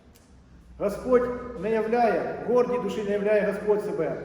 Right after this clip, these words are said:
Горда душа, хоч би і всі книги нам вивчила, ніколи не пізнає Господа, бо вона гордістю своєю не дає в собі місця благодаті Святого Духа,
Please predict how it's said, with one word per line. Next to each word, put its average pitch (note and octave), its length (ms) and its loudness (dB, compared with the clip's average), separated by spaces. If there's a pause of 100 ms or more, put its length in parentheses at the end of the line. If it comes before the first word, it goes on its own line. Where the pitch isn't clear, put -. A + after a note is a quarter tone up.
(140)
Горда A3 280 2
душа, G3+ 460 2 (360)
хоч C4+ 240 0
би B3 200 -2
і A#3 60 0
всі B3 220 -2
книги A#3+ 340 -2
нам A3+ 160 2 (100)
вивчила, G3 460 2 (340)
ніколи A3+ 720 2
не F#3+ 160 -2
пізнає F#3+ 680 -2
Господа, G3 460 0 (480)
бо F3+ 60 -4
вона A3+ 340 2
гордістю G#3 680 0
своєю G3 400 -2
не G3+ 100 -2
дає G#3 320 -2
в G3 80 -2
собі F#3+ 400 -2 (280)
місця G#3+ 400 -4
благодаті F3+ 560 0
Святого F3+ 300 -4
Духа, F#3 380 -6